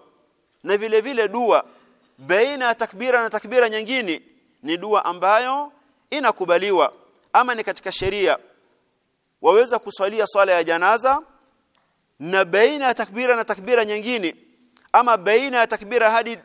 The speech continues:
hadi takbira ya salamu, ukawa mwenye kuomba dua ambao wanajua. Siku za mbeleni tulizungumza tukasema takbira ya swala ya janaza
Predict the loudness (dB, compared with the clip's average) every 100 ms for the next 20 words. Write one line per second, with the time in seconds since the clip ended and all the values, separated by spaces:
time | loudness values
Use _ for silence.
0 | _ _ 0 0 2 -2 -4 -2 0 0
1 | 0 0 0 -2 -4 -8 -10 _ _ _
2 | -4 -2 2 2 2 -2 -4 0 0 2
3 | 0 -2 0 0 0 -6 _ _ -2 2
4 | 2 2 0 0 2 2 0 _ _ _
5 | _ _ -12 -10 -6 -4 -4 -4 -4 -6
6 | -6 -10 -8 -6 -6 -6 -10 -8 -8 -6
7 | -4 -2 -4 -4 _ _ _ _ -4 -4
8 | -2 0 0 0 0 -2 0 -2 -2 0
9 | 0 0 -2 -2